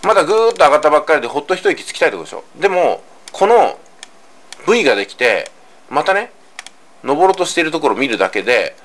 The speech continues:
あ、Nができるんじゃないかなっていうのと、Nの向こうにはヘッドアンドショルダーがあるんじゃないかなっていうふうに考えるのが、まあ、私流なんですよね。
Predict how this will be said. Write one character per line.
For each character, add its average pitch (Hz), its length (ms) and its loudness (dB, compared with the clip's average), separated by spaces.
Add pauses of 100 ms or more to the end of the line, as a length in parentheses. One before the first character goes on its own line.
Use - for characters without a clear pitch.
(100)
あ、 - 180 -2 (240)
N 208 260 2
が 151 100 2
で 127 100 -4
き 165 100 -4
る 180 80 -2
ん 170 40 -2
じ 143 60 0
ゃ 139 40 2
な 131 120 0
い 123 60 -6
か 120 100 -4
な 143 140 2
っ 143 40 -4
て - 100 -14
い 101 40 -8
う - 20 -8
の 95 60 -10
と、 131 300 0
N 202 160 0
の 143 120 0
向 117 120 -8
こ 147 120 2
う 123 40 2
に 113 100 -6
は 139 320 0 (400)
ヘ 135 100 -6
ッ 123 80 -8
ド 160 100 2
ア - 20 0
ン 165 40 -2
ド 160 80 -6
シ - 80 -2
ョ - 40 2
ル 156 60 -2
ダ 127 60 2
ー 104 40 0
が 127 60 0
あ 165 40 2
る 185 60 -2
ん 156 40 -6
じ 123 60 0
ゃ 107 40 -2
な 95 100 -6
い 85 40 -10
か 92 80 -8
な 110 160 2
っ 110 60 -16 (180)
て 107 80 -14
い 107 40 -8
う 107 60 -6
ふ - 40 -6
う 107 40 -8
に 147 300 -4 (300)
考 127 100 0 (160)
え 104 60 2
る 95 60 -6
の 165 100 -2
が、 214 220 0 (460)
ま 113 100 -2
あ、 - 20 0
私 98 540 -6
流 98 200 -6
な 92 100 -4
ん 80 40 -8
で 76 60 -20
す - 80 -12
よ 104 60 -2
ね。 202 200 -2